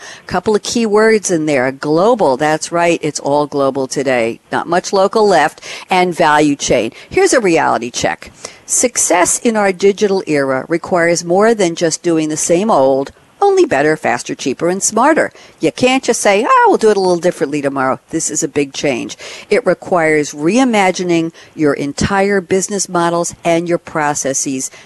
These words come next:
the very nature of the work you do. Are you ready? Well, you may not be now, but by the time we spend the next hour together, you're going to know a lot more and you can figure it out.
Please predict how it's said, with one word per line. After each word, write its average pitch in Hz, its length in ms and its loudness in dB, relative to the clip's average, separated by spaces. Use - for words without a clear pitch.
the 147 120 0
very 180 360 0
nature 156 400 -2
of 139 240 -6
the 135 100 -2
work 143 460 -4
you 139 300 -8
do. 131 440 -4
Are 156 60 -2
you 143 140 2
ready? 254 560 6
Well, 165 460 2
you 139 100 -8
may 143 160 -2
not 165 220 0
be 196 100 0
now, 208 360 2
but 185 160 0
by 156 120 2
the 151 120 0
time 190 320 2
we 196 100 0
spend 185 320 0
the 185 60 2
next 170 340 -2
hour 160 300 2
together, 156 480 0
you're 147 180 -2
going 147 380 -2
to 147 120 -6
know 143 240 0
a 127 40 0
lot 139 340 -2
more 147 300 0
and 139 180 -4
you 139 80 -6
can 135 160 -10
figure 139 380 -4
it 127 100 0
out. 117 260 -2